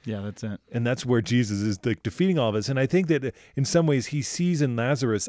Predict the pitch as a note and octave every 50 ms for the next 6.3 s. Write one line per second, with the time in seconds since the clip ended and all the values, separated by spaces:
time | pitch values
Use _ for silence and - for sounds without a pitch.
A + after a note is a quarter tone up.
0 | - - A#2+ B2+ C#3+ D3 B2 F#2+ E2+ F#2+ F#2+ - - A2+ F#2+ G#2 G#2 G#2 G2+ -
1 | - C3+ C#3+ C3 F#2+ - _ - _ _ _ _ - G2+ G#2 A#2+ A2+ _ _ _
2 | _ - C3+ B2 C3+ C3 A#2 G#2 B2 F3 F#3+ - - - - - - - - -
3 | - A2+ F#2 E2+ - - - - - - _ _ _ - - G#2+ - - - G#2+
4 | A2 C3 D3 A2 G2 G2+ _ _ - A#2+ A2 - C#3 B2+ A2 - - B2+ B2+ B2+
5 | - D3+ - - C#3 B2 - - F3 F3 E3 C#3+ B2 - C3 A#2+ - - - -
6 | - - - - D#3+